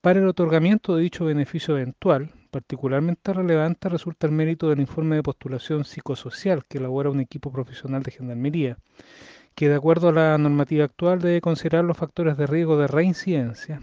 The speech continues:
antecedentes sociales y características de personalidad del condenado, la conciencia de la gravedad del delito, del mal que este cause y de su rechazo explícito a tales hechos ilícitos, elementos que sin lugar a dudas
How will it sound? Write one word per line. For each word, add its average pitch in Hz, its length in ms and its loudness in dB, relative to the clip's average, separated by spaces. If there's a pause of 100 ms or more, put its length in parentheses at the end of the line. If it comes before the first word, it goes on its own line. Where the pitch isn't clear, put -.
(120)
antecedentes 147 680 -4
sociales 156 400 -4
y - 20 -8
características 143 720 -4
de 139 140 -2
personalidad 131 600 -4
del 147 100 -2
condenado, 156 580 -2 (560)
la 143 160 -2
conciencia 147 580 0
de 147 60 0
la 147 100 2
gravedad 135 400 0
del 127 120 -4
delito, 170 480 -2
del 143 220 -2
mal 143 160 0
que 151 100 -10
este - 160 -6
cause 185 420 -2
y 165 60 -4
de 156 260 -2
su - 140 -10
rechazo - 520 -6
explícito 156 760 -4
a 143 60 -4
tales 147 360 0
hechos 143 220 -6
ilícitos, 131 520 -8 (580)
elementos 139 500 0
que 143 100 -8
sin 143 240 -2
lugar 131 220 -2
a 151 40 2
dudas 165 320 4